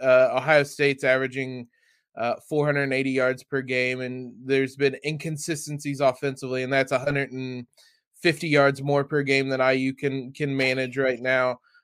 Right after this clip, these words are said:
Uh, last thing I w-, wanted to mention or discuss is, is the defense, 'cause I U, uh, the crux of their issues have been an inability to block on the offensive line.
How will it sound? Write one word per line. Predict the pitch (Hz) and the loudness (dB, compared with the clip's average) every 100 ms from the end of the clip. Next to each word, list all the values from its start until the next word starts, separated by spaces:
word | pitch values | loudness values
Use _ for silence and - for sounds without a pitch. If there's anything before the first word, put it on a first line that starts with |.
| - | 0
Uh, | 131 139 139 127 | 6 8 6 6
last | 156 185 180 180 | 6 6 4 2
thing | 180 180 170 | 4 4 4
I | 160 | 6
w-, | 160 156 - | 6 2 -2
wanted | 156 160 156 | 0 2 2
to | 147 | 2
mention | 156 156 147 160 | 2 0 -2 -4
or | 151 | -4
discuss | 139 135 - 156 160 147 | -4 -8 0 4 4 2
is, | 151 147 139 - _ _ _ _ | -2 -2 -4 -12 _ _ _ _
is | 165 151 | -10 -6
the | 180 | -2
defense, | 165 202 170 135 - | 2 2 2 -2 -4
'cause | 156 147 | -6 0
I | - 185 | 4 6
U, | 202 180 175 170 170 170 175 143 - | 4 2 0 0 -4 -6 -10 -10 0
uh, | 135 135 | 2 2
the | 135 | 0
crux | - 170 165 - | -2 2 2 0
of | 165 147 | -4 0
their | 147 | 2
issues | 156 143 - 139 139 | 2 2 -2 -6 -4
have | 147 131 | -6 -2
been | 139 135 135 135 _ _ _ _ | 0 0 -4 -12 _ _ _ _
an | 135 | -10
inability | 143 160 175 160 156 151 156 | -2 0 4 4 4 2 -2
to | 147 | -4
block | 147 139 127 127 - | -4 2 4 2 0
on | 127 | -4
the | 135 | 2
offensive | 131 131 143 135 127 | 2 2 -2 -8 -8
line. | 123 131 135 127 123 | -4 0 0 0 -4